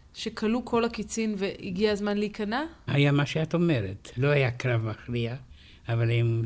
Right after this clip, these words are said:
Speaker 2: הבינו.
Speaker 1: זה פשוט היה עניין של שחיקה הולכת ונמשכת.
Speaker 2: בדיוק, בדיוק, כן. הגרמנים היו מאוד מאושרים כשהמלחמה נסתיימה. אחרי זה הם טענו, "אנחנו היינו מוכנים להילחם, היהודים, המרקסיסטים,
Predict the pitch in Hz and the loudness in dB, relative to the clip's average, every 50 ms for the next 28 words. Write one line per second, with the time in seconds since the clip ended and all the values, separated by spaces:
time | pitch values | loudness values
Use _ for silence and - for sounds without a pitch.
0 | 117 - - 123 117 107 107 107 110 113 123 139 151 - - 214 208 - 262 269 | -4 -4 -2 -2 0 0 0 -2 0 0 0 0 -2 -2 -6 -8 -6 -6 -4 0
1 | - 302 294 277 269 247 254 254 247 - 247 240 233 - - - 233 233 - 247 | 2 4 4 4 2 0 -2 -2 -4 -6 -8 -6 -6 -6 -4 -6 -6 -2 0 2
2 | 240 240 233 240 233 - 254 240 233 139 135 131 120 127 131 120 120 120 113 113 | 2 2 2 -2 -4 -4 -4 -2 0 0 0 0 2 2 2 4 4 4 2 0
3 | 113 117 117 117 117 113 110 104 - - - - - 101 101 101 - - - - | -2 -4 -2 -2 0 -2 -2 -4 -6 -10 -14 -12 -10 -10 -10 -12 -14 -20 -20 -20
4 | - - - - - 117 117 117 120 - 117 117 120 113 120 117 117 110 120 123 | -20 -20 -20 -18 -12 -10 -8 -8 -4 0 2 2 2 4 4 2 2 2 2 2
5 | 139 151 139 127 123 123 123 123 139 139 131 127 127 123 123 120 123 - 143 143 | 4 4 4 2 2 2 2 2 2 2 2 0 0 0 -2 -4 -2 -2 0 0
6 | 160 180 170 143 131 113 120 117 117 117 107 113 117 117 117 117 - - 117 113 | 0 0 0 -2 -2 -2 0 0 0 0 -2 -2 -2 -2 -2 -2 -4 -4 -4 -4
7 | 113 - - - 147 170 190 190 170 151 139 120 117 117 117 - - 117 120 123 | -4 -6 -6 -2 2 4 4 6 6 4 2 2 0 -2 -2 -2 -4 -2 -2 0
8 | 131 151 160 156 139 - - - - - - - - - - - - 123 135 160 | 2 2 2 2 0 -2 -8 -18 -20 -20 -20 -20 -20 -20 -14 -6 -2 0 0 0
9 | - - 190 180 180 180 185 185 180 - 202 208 202 214 233 233 220 208 202 202 | 0 2 2 4 6 6 4 4 2 2 4 6 6 6 6 6 4 4 2 0
10 | 196 - - - 226 226 220 208 185 165 - - - 117 135 139 147 160 175 180 | -4 -4 -2 2 2 4 4 4 2 0 -2 -6 -6 -2 0 2 2 2 2 4
11 | 190 214 220 214 196 175 147 - - - - - - - - - 135 139 143 143 | 4 6 6 6 6 4 2 0 -2 -10 -20 -20 -20 -18 -6 -2 -2 -2 0 -2
12 | - - 226 226 208 - - 165 156 143 135 | -2 0 2 2 2 0 -2 -2 0 0 0